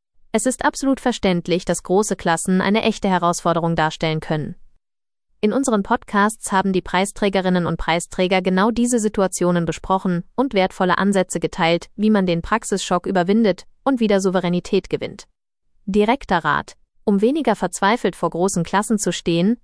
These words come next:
empfehlen die ExpertInnen vor allem Fortbildungen im Bereich Classroom Management und Präsenztraining. Es geht weniger um theoretisches Wissen als um praktische Techniken, wie man mit Unterrichtsstörungen umgeht und eine starke, ruhige Lehrerpersönlichkeit entwickelt.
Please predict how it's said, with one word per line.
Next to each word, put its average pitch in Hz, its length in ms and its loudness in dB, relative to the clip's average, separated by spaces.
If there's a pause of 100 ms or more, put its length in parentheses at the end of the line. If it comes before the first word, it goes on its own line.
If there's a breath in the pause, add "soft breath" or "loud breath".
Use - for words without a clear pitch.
(160)
empfehlen 254 400 2
die 220 100 2
ExpertInnen 190 1120 0 (100)
vor - 180 -2
allem 262 220 0
Fortbildungen 170 760 0
im 185 120 0
Bereich 170 320 0
Classroom 208 460 0
Management 170 760 0
und 233 160 0
Präsenztraining. 202 800 -2 (580)
Es - 160 -2
geht 277 200 -2
weniger 220 400 2
um 190 120 0
theoretisches 190 720 0
Wissen 175 320 0
als 202 200 -2
um 190 120 0
praktische 185 480 -2
Techniken, 160 580 -4 (240)
wie 214 140 2
man 220 180 4
mit 185 140 0
Unterrichtsstörungen 175 920 0
umgeht 175 540 0 (180)
und 226 160 0
eine 226 160 4
starke, 233 480 2
ruhige 208 380 2
Lehrerpersönlichkeit 165 1000 0
entwickelt. - 540 -4